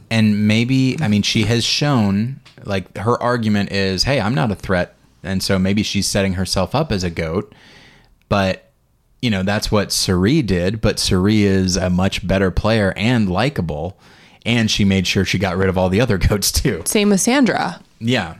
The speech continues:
Speaker 1: I mean, it is, it
Speaker 2: That
Speaker 1: is
Speaker 2: was
Speaker 1: a
Speaker 2: her mantra, "I'm not a threat," and it, which is true.
Speaker 1: Yeah.
Speaker 2: But she made strong,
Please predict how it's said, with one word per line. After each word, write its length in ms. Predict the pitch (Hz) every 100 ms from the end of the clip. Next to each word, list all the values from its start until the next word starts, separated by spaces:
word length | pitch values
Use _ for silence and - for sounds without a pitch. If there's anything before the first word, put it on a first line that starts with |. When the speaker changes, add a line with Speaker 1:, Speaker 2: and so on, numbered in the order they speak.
| -
Speaker 1:
I 80 | 113
mean, 160 | 127
it 80 | 127
is, 220 | 143 156 -
it 140 | 143
Speaker 2:
That 160 | 202 214
Speaker 1:
is 20 |
Speaker 2:
was 180 | 381 -
Speaker 1:
a 40 |
Speaker 2:
her 220 | 262 254 247
mantra, 640 | 220 214 302 - - -
"I'm 260 | - 175 226
not 180 | 226 220
a 40 |
threat," 460 | - 349 202 - -
and 160 | 185 170
it, 100 | 165
which 180 | 170 202
is 140 | 202
true. 180 | - 466
Speaker 1:
Yeah. 240 | - - - - - - _ -
Speaker 2:
But 160 | 208 190
she 280 | - - 247
made 280 | 220 180
strong, 960 | 170 - - 156 151 165 180 185 185 185